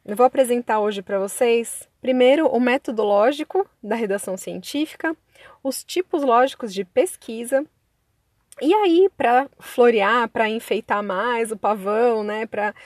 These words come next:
pra, pra coisa ficar mais bonita, os elementos fundamentais do estilo científico.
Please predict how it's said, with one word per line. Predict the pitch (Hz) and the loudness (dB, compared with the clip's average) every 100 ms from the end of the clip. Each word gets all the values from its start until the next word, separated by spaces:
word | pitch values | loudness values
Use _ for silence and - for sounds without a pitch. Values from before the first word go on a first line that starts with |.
| - - _ | -20 -20 _
pra, | - 202 196 | -4 0 0
pra | 208 214 | -2 -6
coisa | 226 208 | -4 -4
ficar | 220 233 | -4 -6
mais | 214 214 | -4 -6
bonita, | 214 269 269 302 | -4 -4 -4 -4
os | 320 | -4
elementos | 330 311 277 - | -2 0 -2 -4
fundamentais | 285 277 269 277 - 208 214 | -2 -2 -2 -4 -2 -2 -2
do | 202 | -8
estilo | 226 - - 202 208 | -12 -12 -10 -8 -10
científico. | - 233 240 - 165 160 - - | -6 -6 -6 -12 -12 -14 -16 -16